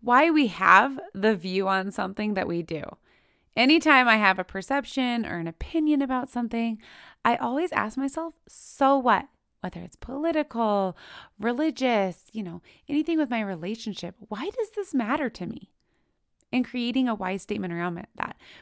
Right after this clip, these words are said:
But that's not about today's episode. Um, the "so what" concept,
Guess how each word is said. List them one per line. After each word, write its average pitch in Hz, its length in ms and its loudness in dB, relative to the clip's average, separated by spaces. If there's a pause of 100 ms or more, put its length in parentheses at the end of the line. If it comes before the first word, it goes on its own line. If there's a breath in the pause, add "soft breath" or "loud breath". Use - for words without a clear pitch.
But 277 120 4
that's 294 240 12
not 294 160 6
about 269 220 4
today's 233 320 0
episode. - 480 -4 (420 loud breath)
Um, 214 400 4 (120)
the 254 120 2
"so 294 280 4
what" 226 320 4
concept, 190 520 -2